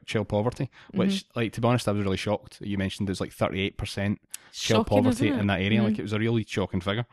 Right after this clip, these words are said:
Speaker 1: So you asked David Cameron about it. Um, what was his response?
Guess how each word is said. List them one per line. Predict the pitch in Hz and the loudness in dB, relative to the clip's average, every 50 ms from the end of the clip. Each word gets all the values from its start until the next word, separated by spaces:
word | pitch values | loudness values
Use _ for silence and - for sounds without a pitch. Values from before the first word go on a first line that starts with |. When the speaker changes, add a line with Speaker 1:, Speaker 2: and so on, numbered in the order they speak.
| - - _ - | -20 -20 _ -6
Speaker 1:
So | - - | 0 2
you | 120 131 | 4 4
asked | 143 - | 4 4
David | - 131 117 107 | 4 4 2 4
Cameron | - 107 104 104 107 104 | 2 2 2 4 4 4
about | 104 113 123 - - | 4 4 2 2 -2
it. | 147 - _ _ _ _ _ _ _ | -4 -4 _ _ _ _ _ _ _
Um, | - 110 107 107 107 104 | -4 -2 -2 0 0 0
what | 104 117 120 | 2 2 2
was | 113 120 | 2 2
his | 113 104 | 0 0
response? | 101 98 - 107 113 135 135 - - - | -2 -4 -2 -2 0 0 -2 -4 -10 -20